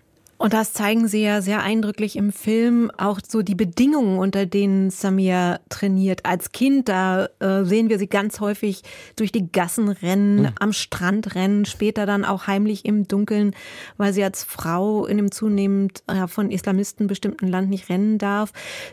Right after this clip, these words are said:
Speaker 1: Können Sie noch mal die Hürden beschreiben, die Samia, die sie nehmen musste,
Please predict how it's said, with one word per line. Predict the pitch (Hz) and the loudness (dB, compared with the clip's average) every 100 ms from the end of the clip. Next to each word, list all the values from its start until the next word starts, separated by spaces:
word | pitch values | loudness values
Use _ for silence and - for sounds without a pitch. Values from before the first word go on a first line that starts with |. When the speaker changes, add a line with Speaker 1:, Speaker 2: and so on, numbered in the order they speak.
| - | -4
Speaker 1:
Können | 214 233 | 0 2
Sie | 262 | 2
noch | 247 | 2
mal | 233 233 | 2 0
die | 220 196 | 0 0
Hürden | 196 226 247 | 2 2 2
beschreiben, | 240 - 202 214 220 220 - | -2 -2 -2 0 2 0 0
die | 220 | 0
Samia, | 185 190 196 233 226 240 240 - | 2 2 2 4 2 0 -4 -6
die | 190 | -6
sie | 180 214 220 | -2 0 2
nehmen | 202 226 240 | 4 2 2
musste, | 226 233 - 233 214 | 2 2 0 -2 -2